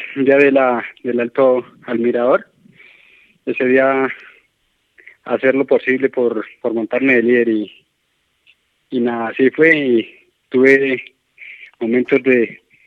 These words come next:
de, de, de, de dificultad, pero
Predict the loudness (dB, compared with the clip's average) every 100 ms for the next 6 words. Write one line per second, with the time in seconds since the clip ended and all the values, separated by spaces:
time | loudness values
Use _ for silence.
0 | -20 _ _ _ _ -2 2 2 0 -8
1 | -18 -4 0 0 -2 -6 -20 -20 _ _
2 | 0 2 2 2 -4 -12 -20 _ 0 2
3 | 2 -4 -6 -4 -2 2 2 2